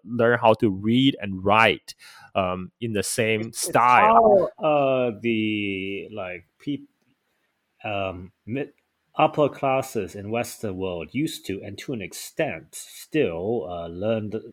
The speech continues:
Speaker 2: Caesar's, uh, commentary on Gallic wars, and mostly for form, like, uh, uh, to, to learn the Latin style and so forth. Whether you actually become interested, whether you follow the minutiae and all the details of Gallic campaigns of Julius Caesar is kind of beside the point.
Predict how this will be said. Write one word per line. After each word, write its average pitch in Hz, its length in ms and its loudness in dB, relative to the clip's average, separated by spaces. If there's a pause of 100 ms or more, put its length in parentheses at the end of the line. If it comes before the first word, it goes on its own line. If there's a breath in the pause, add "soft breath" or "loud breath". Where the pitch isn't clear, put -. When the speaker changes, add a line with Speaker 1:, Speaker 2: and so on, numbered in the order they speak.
(300)
Speaker 2:
Caesar's, 123 800 0
uh, 104 240 -10
commentary 117 640 -4
on 92 220 -10
Gallic 98 400 -6
wars, - 720 -2
and 90 160 -12
mostly 113 340 -4
for 92 200 -10
form, 95 380 -2 (420)
like, 87 180 -16 (160)
uh, 95 80 -12 (100)
uh, 101 180 -10
to, 107 100 -10
to 101 160 -12
learn 107 280 -2
the 95 60 -8
Latin 95 340 -8
style 92 480 -12 (460)
and 87 100 -16
so 87 200 -10
forth. 73 260 -16 (180)
Whether 95 540 -4
you 101 220 -2
actually 98 320 -8
become 95 320 -12
interested, 113 600 -6 (320)
whether 117 340 -2
you 104 400 -4 (340)
follow 123 340 0
the 107 120 -2
minutiae 104 580 0
and 95 100 -8
all 95 100 -8
the 90 100 -8
details 98 640 -2
of 90 200 -14
Gallic 95 320 -6
campaigns 95 580 -10
of 85 80 -16
Julius 87 360 -10
Caesar 87 260 -10
is 73 340 -20
kind 82 160 -18
of 73 60 -20
beside - 320 -16
the - 60 -20
point. - 380 -20